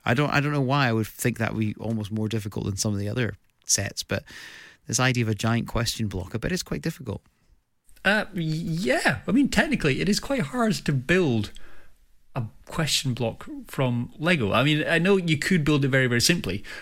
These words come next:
Speaker 2: and it would be all wobbly and f-, rubbish and look crap, but this is a properly designed Lego block with nice rounded corners to it,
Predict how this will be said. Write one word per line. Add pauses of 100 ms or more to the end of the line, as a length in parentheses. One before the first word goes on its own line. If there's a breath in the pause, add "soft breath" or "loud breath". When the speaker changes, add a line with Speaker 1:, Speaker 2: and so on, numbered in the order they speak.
(120)
Speaker 2:
and
it
would
be
all
wobbly
and
f-,
rubbish
and (320)
look (140)
crap,
but
this
is
a
properly
designed (280)
Lego
block
with
nice
rounded
corners
to
it,